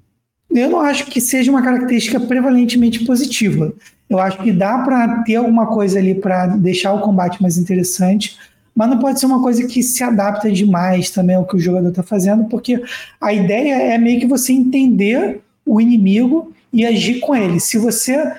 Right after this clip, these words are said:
se o cara se adapta demais também ao que você tá agindo, isso pode tornar a luta muito complicada. E a, a intenção não é você ter a maior, a batalha mais difícil da sua vida, não sou hoje.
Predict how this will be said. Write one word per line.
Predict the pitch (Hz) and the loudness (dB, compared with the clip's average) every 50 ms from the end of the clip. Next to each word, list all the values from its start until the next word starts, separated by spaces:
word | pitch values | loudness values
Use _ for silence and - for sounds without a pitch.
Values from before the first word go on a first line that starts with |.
| - - _ - | -14 -20 _ -12
se | - - 240 | -6 -4 -4
o | - - | -2 -2
cara | 262 294 - | -2 -2 -2
se | - - 247 | -2 -4 -2
adapta | 214 202 214 233 - - - 226 | -2 0 0 -2 -2 -4 -4 -2
demais | 196 196 190 190 185 190 190 - | 0 2 2 2 2 0 0 0
também | - 196 185 185 | 0 0 2 2
ao | 185 175 | 2 0
que | - - | 0 -2
você | 185 196 - - 196 | -2 -2 -2 -4 -6
tá | - 208 190 180 180 190 - - - | -6 -4 -4 -2 -2 -4 -6 -6 -4
agindo, | 180 170 156 139 143 143 180 262 285 277 202 175 170 - - - - - - _ _ _ - | -4 -2 -2 0 0 0 0 2 2 2 2 2 0 -2 -6 -12 -20 -20 -20 _ _ _ -2
isso | 196 - 233 - | -2 0 0 -2
pode | 269 247 226 233 - | -2 -2 -2 -2 -2
tornar | 262 240 226 220 220 226 | 0 0 2 2 2 2
a | 240 | 2
luta | 233 233 240 - 277 | 2 2 2 2 2
muito | 277 254 254 254 254 254 | 2 4 4 4 2 2
complicada. | 262 285 254 254 285 - - - 202 214 233 233 214 196 196 | 2 0 0 0 0 -2 -2 -2 -2 0 0 0 2 2 2
E | 190 196 214 | 2 2 0
a, | 240 370 - - - - - - _ _ - | 0 -2 -4 -6 -10 -14 -18 -20 _ _ -6
a | - 208 | -2 0
intenção | 226 220 226 254 240 226 - - 247 240 262 269 262 | 0 0 2 2 0 0 0 0 0 0 2 2 4
não | 247 247 | 4 4
é | 254 294 | 2 2
você | 302 294 277 - - - - 226 214 214 208 214 214 214 - - _ _ | 0 0 -2 -4 -4 -4 -2 0 0 2 0 -2 -4 -6 -10 -14 _ _
ter | - 214 | -2 0
a | 202 202 | 0 2
maior, | 196 196 190 190 202 226 - - - | 2 2 2 2 2 0 0 -2 -2
a | 185 | -2
batalha | 170 180 185 185 208 190 190 | -2 -2 -2 -2 0 0 0
mais | 185 185 190 180 | 2 2 0 0
difícil | 175 - 202 175 185 180 | -2 -2 0 0 0 0
da | 175 | -2
sua | - 202 180 | -2 -2 -2
vida, | 160 160 165 156 160 | 0 0 0 0 0
não | 165 170 | 0 0
sou | - - 190 165 | 0 0 -2 -2
hoje. | 160 147 - | -2 -4 -6